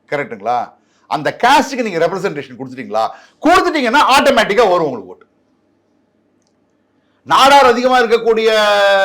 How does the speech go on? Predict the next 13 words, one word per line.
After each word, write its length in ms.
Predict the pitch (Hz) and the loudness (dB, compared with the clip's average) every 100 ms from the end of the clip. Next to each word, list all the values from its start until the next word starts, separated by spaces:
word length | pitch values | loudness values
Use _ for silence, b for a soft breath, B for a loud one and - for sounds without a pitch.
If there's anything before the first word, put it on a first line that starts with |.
| 190 190 185 | 2 0 0
க-, 160 | 175 175 | -2 -2
கன்னியாகுமரியில 640 | 202 240 240 202 156 165 220 | -2 0 0 -2 -2 -2 -2
பிள்ளைமாரை 380 | 247 269 262 247 220 | 0 2 2 2 0
நிக்க 160 | 226 240 | 0 2
வச்சு 220 | 220 220 262 240 | 2 -2 -6 0
க-, 180 | 240 233 | 0 2
எடப்பாடியார் 440 | 240 254 262 254 202 | 0 0 2 2 0
ஜெயிக்க 220 | 269 269 | 0 2
வச்சார்ல. 340 | 247 220 202 208 - _ _ _ _ _ _ _ _ _ _ 147 | 2 0 -2 -8 -14 _ _ _ _ _ _ _ _ _ _ 0
தலவாய் 280 | 220 240 | 4 4
சுந்தரம் 240 | 220 214 208 | 2 -2 0
பிள்ளைமார் 360 | 226 226 180 | 2 2 0
தானே. 140 | 160 | -4